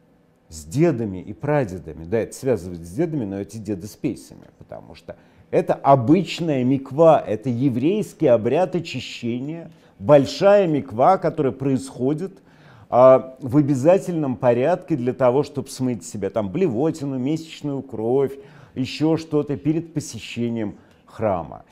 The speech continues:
И, а, Иоанн Креститель, которого называют крестителем,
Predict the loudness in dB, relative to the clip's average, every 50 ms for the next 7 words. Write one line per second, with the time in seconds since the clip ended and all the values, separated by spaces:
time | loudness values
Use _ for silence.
0 | -20 -20 -20 _ _ 0 2 4 4 4 4 4 4 4 4 2 -2 0 2 2
1 | 2 2 0 -2 -4 -6 -8 -8 -8 -6 -6 -4 -4 -4 -4 -2 -2 -2 -2 -2
2 | 0 2 2 2 0 -2 -4 -4 -4 -4 -6 -8 -6 -4 -4 -4 -4 -6 -8 -8
3 | -8 -10